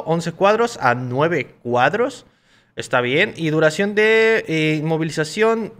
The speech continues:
va a inmovilizar un poco menos. Eh, creo que eso es un nerfeito para el Jhin.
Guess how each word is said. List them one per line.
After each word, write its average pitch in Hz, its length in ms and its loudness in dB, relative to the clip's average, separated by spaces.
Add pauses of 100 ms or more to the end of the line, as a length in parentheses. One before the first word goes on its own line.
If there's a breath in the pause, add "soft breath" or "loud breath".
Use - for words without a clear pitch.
(120)
va 160 240 4
a - 60 -12
inmovilizar 127 920 -2 (280 loud breath)
un 151 140 -8
poco 180 420 -4
menos. 120 680 -2
Eh, 135 300 2
creo 170 160 0
que 170 60 -4
eso 160 120 -12
es - 60 -10
un 175 120 0
nerfeito 151 440 0
para 123 180 0
el 120 60 0
Jhin. 175 300 0